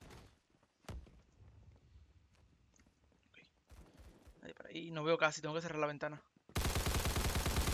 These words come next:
Tengo que ponerle el láser.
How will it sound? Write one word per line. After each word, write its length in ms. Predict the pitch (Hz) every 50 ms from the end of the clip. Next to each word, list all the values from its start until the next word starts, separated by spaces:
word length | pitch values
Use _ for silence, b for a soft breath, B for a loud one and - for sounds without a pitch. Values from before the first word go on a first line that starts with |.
| - - - - - - - - - - - - - - - - - - - - - - - - - - - - - _ _ - - - - - - - -
Tengo 120 | - 196
que 80 | 208 208
ponerle 280 | 196 190 180 175 170 165
el 80 | 156 147
láser. 280 | 147 151 - - 160